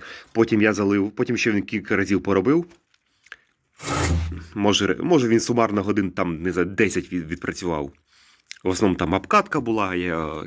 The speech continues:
кілька годин просто працював там на холостих обертах. Без, ну, без навантаження, я маю на увазі.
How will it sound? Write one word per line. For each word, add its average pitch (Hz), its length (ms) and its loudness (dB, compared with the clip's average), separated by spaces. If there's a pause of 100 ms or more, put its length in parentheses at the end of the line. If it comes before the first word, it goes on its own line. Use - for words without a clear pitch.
кілька - 280 -8
годин 87 240 -2
просто 175 280 0
працював 104 460 2
там 95 180 -2
на 92 80 0
холостих 92 460 -4
обертах. 80 400 -6 (680)
Без, 104 200 2
ну, 123 220 4
без 87 180 2
навантаження, 85 460 0
я 71 60 -8
маю 71 260 -8
на - 80 -14
увазі. - 240 -20